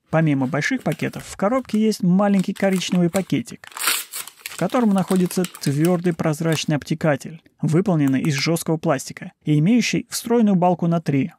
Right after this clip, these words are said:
Эта деталь является новинкой две тысячи двадцать четвёртого года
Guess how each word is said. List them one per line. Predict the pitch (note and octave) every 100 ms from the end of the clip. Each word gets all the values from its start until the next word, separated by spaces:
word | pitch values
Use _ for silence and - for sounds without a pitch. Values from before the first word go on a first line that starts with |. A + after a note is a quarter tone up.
| _ _ _
Эта | - E3 D#3+
деталь | C3+ D3 G#3+
является | F3 C#3 F#3 G#3+ A#3
новинкой | C4 A#3 D#3 D3+ D#3
две | C#3+
тысячи | D3+ G#3 E3+
двадцать | D3 E3
четвёртого | - D#3+ D#3 D#3
года | C#3 C3 F3